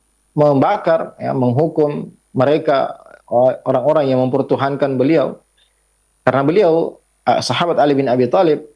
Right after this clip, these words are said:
radhiyallahu taala anhu bahkan, ya, sangat marah kepada orang-orang yang lebih mengutamakan beliau daripada sahabat Abu Bakar dan sahabat Umar. Nah, bahkan beliau terang-terangan di atas mimbar mengatakan, "Siapa yang mengutamakan aku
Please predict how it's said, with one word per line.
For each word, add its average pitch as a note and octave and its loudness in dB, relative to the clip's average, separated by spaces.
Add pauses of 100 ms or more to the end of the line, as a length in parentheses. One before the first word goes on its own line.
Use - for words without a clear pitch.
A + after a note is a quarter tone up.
(140)
radhiyallahu C3+ 0
taala B2 0
anhu D#3+ -6 (160)
bahkan, F#3 -4
ya, - -2
sangat D3+ -2
marah E3+ 0
kepada B2+ 0
orang-orang D3 0
yang C#3 -4 (120)
lebih D3+ 2
mengutamakan C3 -2
beliau B2+ 2
daripada A#2+ 0
sahabat A#2+ -2
Abu A2+ 0
Bakar D#3+ -2 (160)
dan A#2+ 0
sahabat A#2+ -2
Umar. D3+ -2 (560)
Nah, - 0
bahkan A#2+ 0
beliau C3 2
terang-terangan C#3+ 0
di A#2 2
atas A#2 -4
mimbar C#3+ 0
mengatakan, B2 0
"Siapa C#3+ 0
yang A#2+ -4
mengutamakan E3 0
aku D#3 -4